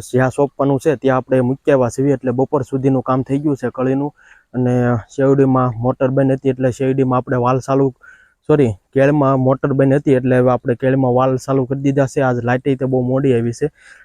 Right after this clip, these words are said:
એટલે કેળમાં બધે વાલ ચાલુ કરી દીધા છે. જુઓ, તમે જોઈ શકો છો, કેળમાં બધે આપણે વાલ ચાલુ કરી દીધા છે. જુઓ,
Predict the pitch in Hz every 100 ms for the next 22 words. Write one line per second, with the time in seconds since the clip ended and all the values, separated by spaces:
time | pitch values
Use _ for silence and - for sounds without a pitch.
0 | - 120 117 120 120 113 123 123 120 117
1 | 123 120 117 120 117 127 120 131 139 135
2 | 117 110 127 131 _ _ _ _ _ 113
3 | 110 107 95 _ - 117 110 123 123 127
4 | 110 104 117 127 120 _ _ _ _ _
5 | 117 113 117 117 113 113 117 113 117 117
6 | 117 113 123 117 131 135 120 107 104 131
7 | - _ _ _ _ 120 107